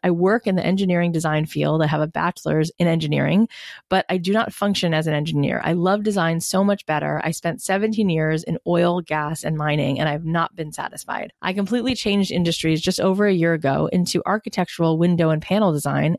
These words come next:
and it has been a great change. But tomorrow night, I'm starting on my path to what I really want to do, which is writing. I outlined a seven-book series for young adult readers for the past three years, and it has been killing me to not complete them." Well,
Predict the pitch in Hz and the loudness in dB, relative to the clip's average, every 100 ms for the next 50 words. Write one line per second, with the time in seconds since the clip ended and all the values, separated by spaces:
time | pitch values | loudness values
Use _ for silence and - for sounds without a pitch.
0 | - 185 185 180 180 165 165 170 - - | 0 0 0 0 -2 0 0 0 -4 -6
1 | - - - - - - 196 202 196 240 | -6 -8 -12 -14 -14 -6 -4 0 2 2
2 | 226 180 - 165 170 165 165 175 175 170 | 2 0 -2 -6 -4 -2 0 0 -2 -2
3 | 165 - 151 151 170 165 165 175 208 202 | -2 -2 -4 -2 0 0 2 4 4 2
4 | 156 147 151 156 - 170 - 180 156 160 | 2 -2 -2 -2 0 -2 -4 -6 -4 -2
5 | 143 - - - - 175 180 202 214 226 | -4 -2 -6 -8 -6 -2 0 0 0 0
6 | 220 202 - 202 202 262 220 - 160 160 | 0 -2 -2 -2 0 0 -2 -2 -2 0
7 | 165 165 165 165 170 196 175 - 156 151 | 0 0 0 0 0 0 -2 -2 0 0
8 | 156 151 151 165 151 - 180 170 139 139 | 0 -4 -2 -4 -4 -2 0 2 0 0
9 | 147 160 156 175 160 165 - 190 196 151 | 0 -2 0 0 0 -4 -2 0 0 0
10 | 143 147 151 147 - 156 - - - - | -2 -2 -2 -4 -4 -6 -6 -6 -6 -6
11 | - _ - 202 233 185 | -8 _ -6 2 4 4